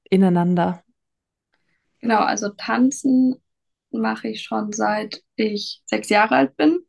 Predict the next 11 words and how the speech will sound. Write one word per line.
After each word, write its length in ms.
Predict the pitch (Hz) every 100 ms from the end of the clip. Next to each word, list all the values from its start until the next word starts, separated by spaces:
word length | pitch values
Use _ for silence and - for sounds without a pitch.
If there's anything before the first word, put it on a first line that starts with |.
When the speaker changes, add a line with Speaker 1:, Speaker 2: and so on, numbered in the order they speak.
| _
Speaker 2:
Also 160 | 226 214
Speaker 1:
Mhm. 60 | 202
Speaker 2:
jetzt 320 | 151 180 196 _ _ _ _ -
seit 440 | 220 220 214 - _
über 400 | 226 226 226 226
zwölf, 380 | - - 117 113
dreizehn 460 | - - 220 220 214
Jahren. 480 | 214 226 262 311 - _ - -
Speaker 1:
Mhm. 180 | 180 175
Speaker 2:
Ähm, 520 | 220 233 226 220 220 - _
im 480 | 233 214 208 202 220